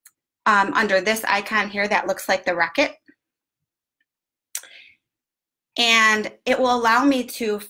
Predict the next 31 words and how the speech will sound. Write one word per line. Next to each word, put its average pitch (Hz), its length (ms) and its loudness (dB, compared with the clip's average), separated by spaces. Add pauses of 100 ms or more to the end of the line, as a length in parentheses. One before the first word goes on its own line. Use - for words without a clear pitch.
file 269 380 2
these, 175 420 -8
it - 120 -10
sounds 185 380 -6
like, 185 400 -2 (200)
by 208 600 2
type. - 380 -2 (800)
So 214 580 0 (320)
if 226 240 -6
every 247 340 2
time 233 520 -2
I 233 240 4
make 233 320 -4
notes 208 440 -2
on 202 200 -6
the 185 120 -10
bottom 233 360 4
of 220 80 0
these 196 240 -8
pages 247 420 -2
here, 190 280 -4
these 208 180 -4
are 185 160 -4
really 185 200 -2
light, 170 380 -6
but 160 120 -6
hopefully 180 440 -4
you 180 80 -6
can 185 200 -8
see 262 260 0
them, 180 400 -4